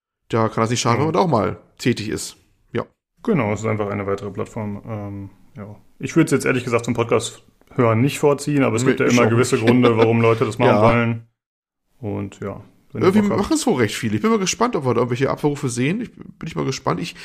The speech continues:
Speaker 1: wäre auch nicht meine, also mein erster Gedanke, dahin zu gehen, einen Podcast, ehrlich gesagt, zu hören auf YouTube, ne?
Speaker 2: Mhm.
Speaker 1: Aber es heißt ja nicht, was man selber nicht tut, dass es nicht andere tun. Ich höre mal, dass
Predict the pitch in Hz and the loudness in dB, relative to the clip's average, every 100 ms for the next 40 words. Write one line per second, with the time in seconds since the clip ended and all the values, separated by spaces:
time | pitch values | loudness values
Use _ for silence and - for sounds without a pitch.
0 | - - - 175 240 196 147 - - _ | -6 0 4 4 2 2 0 -2 -12 _
1 | 127 107 - - 107 113 101 104 107 - | -6 -6 -8 -4 -2 -2 -2 0 -2 -2
2 | 110 113 104 131 151 101 135 117 113 107 | -6 -4 -4 -4 -2 -2 -2 -4 -6 -4
3 | 170 - 104 - - 101 95 95 - 92 | -6 -4 -6 -6 -8 -8 -10 -10 -8 -6
4 | 110 160 117 104 - 120 131 - _ _ | -4 -4 -6 -4 -4 -4 -6 -8 _ _
5 | _ _ 156 147 147 - 127 123 120 92 | _ _ -2 -2 -2 -2 2 4 6 4
6 | 113 120 - 131 135 139 135 139 135 123 | 0 -2 -4 0 0 0 -2 -4 -4 -2
7 | 113 139 147 127 - - 165 143 127 120 | 2 2 2 -2 -6 -8 -4 -4 -4 -2
8 | 131 185 113 110 120 117 113 110 - 113 | -2 0 -2 -4 -4 -2 -2 -4 -6 -4
9 | 165 160 139 135 - - | -2 -2 -4 -8 -12 -16